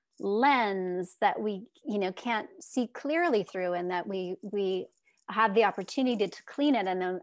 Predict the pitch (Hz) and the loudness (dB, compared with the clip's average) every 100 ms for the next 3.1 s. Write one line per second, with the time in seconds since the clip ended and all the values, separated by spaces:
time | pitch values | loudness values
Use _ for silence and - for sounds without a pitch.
0 | - 180 196 185 196 190 180 190 190 175 | -8 -4 -4 -4 -2 -2 -4 -6 -2 -2
1 | 180 175 202 196 190 170 - - - 214 | -4 -6 -6 -6 -6 -8 -10 -14 -2 0
2 | 214 185 165 - - 160 208 202 180 165 | 2 0 -4 -8 -10 -6 -4 -4 -2 -4
3 | 170 | -6